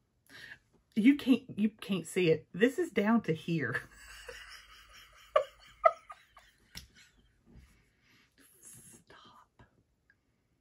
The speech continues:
This is watermelon Hubba Bubba. <laughs>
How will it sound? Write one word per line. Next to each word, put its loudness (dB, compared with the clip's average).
This 2
is 0
watermelon 4
Hubba -2
Bubba. -4
<laughs> 4